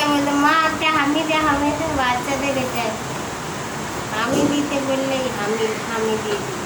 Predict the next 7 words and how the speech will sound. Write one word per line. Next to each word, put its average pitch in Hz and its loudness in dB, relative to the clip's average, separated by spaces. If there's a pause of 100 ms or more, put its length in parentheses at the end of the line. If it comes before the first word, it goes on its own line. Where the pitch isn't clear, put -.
হামি। 226 -2 (1600)
চুমুটাকে 254 0
হামি 247 0
দে। 220 -2 (3000)
এটা 269 2
এখন 269 2
আসছে, 254 0